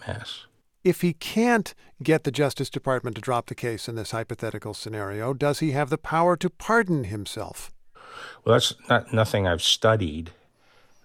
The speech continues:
Speaker 1: You know, I, I think he might have the power to pardon himself, but I don't want to lock myself into that position 'cause I've never really studied it. This is one of the tragedies facing the country. Here, here we are, here we are with, with this panoply of problems,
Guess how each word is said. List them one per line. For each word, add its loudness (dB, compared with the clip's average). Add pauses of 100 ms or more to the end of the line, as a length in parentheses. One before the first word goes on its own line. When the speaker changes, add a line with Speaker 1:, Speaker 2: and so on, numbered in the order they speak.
Speaker 1:
You -14
know, -4
I, 0
I 0
think -2
he -6
might 0
have -4
the -8
power -2
to -8
pardon 0
himself, -6
but -6
I -2
don't -2
want -2
to 0
lock -2
myself -2
into 0
that -6
position -6
'cause -4
I've -6
never -6
really -8
studied -4
it. -10 (540)
This 6
is 2
one 4
of 0
the -2
tragedies 2
facing -2
the -6
country. -4
Here, -4
here 0
we 0
are, 2
here -2
we -2
are 0
with, -6
with -8
this -6
panoply -2
of -8
problems, -6